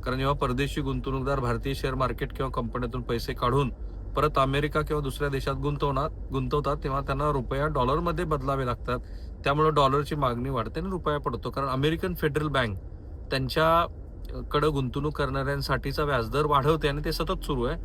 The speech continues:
त्यानंतर मग काय होतं तर डॉलर हा, अ,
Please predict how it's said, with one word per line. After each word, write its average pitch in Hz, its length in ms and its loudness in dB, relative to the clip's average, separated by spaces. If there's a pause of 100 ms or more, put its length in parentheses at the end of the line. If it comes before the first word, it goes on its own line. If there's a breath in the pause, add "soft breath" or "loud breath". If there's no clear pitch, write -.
(440 loud breath)
त्यानंतर 180 380 2
मग 185 140 0
काय 175 220 2
होतं 170 320 -2 (440)
तर 156 80 4
डॉलर 151 520 4 (140)
हा, 160 360 2 (840)
अ, 120 260 -4